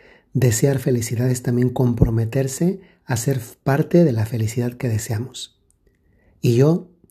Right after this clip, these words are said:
me comprometo hoy a, con estos podcasts que tendremos a lo largo de todo este año dos mil veintitrés, con la gracia de Dios, buscar ser en la medida de lo posible y pidiéndole a Dios que bendiga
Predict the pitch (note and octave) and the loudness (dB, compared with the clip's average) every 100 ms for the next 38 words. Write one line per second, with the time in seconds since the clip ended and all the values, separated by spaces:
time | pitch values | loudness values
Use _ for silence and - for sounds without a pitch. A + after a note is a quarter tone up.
0 | _ _ _ _ - A#2+ A2+ A2 A2 A#2+ | _ _ _ _ -4 -2 -2 0 2 2
1 | A#2+ A2+ B2+ F3+ - - _ _ _ _ | 0 2 2 2 -2 -12 _ _ _ _
2 | _ _ _ - B2 A2+ A2 - B2+ E3+ | _ _ _ -6 0 2 2 2 2 2
3 | F3 D#3 - D#3 - E3+ - C#3 B2 A#2+ | 2 -2 -2 -2 -2 -4 -4 -6 -4 -2
4 | C3 D3 C#3+ A#2 A2+ A2+ A2+ D#3 C#3+ C3 | 0 0 0 -2 0 0 0 0 -2 -2
5 | - C3+ C3 - B2+ B2+ B2 A2+ B2 B2 | 0 0 0 -2 0 2 2 2 0 2
6 | A#2+ A#2+ A#2+ B2+ B2 - _ _ _ - | 0 -2 -2 -4 -4 -12 _ _ _ -2
7 | A2+ A2 A#2 A#2+ C3 A2 A2+ C#3 G3 - | 2 4 2 0 0 0 2 0 -2 -8
8 | - _ _ _ _ _ _ _ A#2+ B2 | -20 _ _ _ _ _ _ _ 0 2
9 | A#2 - C3 A#2 A#2 A#2+ A#2 A2+ A2 A2+ | 2 0 0 0 -2 -2 0 2 4 4
10 | C3 C3 A2+ A2+ A2+ - C#3 B2 A2 - | 2 0 -2 -4 -6 0 0 0 -2 -10
11 | _ _ _ _ A2+ B2 A#2+ B2+ C#3+ A#2+ | _ _ _ _ -4 0 2 4 4 2
12 | G#2+ B2+ D3 - A#2+ A2 A#2+ C3 B2 A2 | 2 2 0 -2 0 0 2 0 0 -4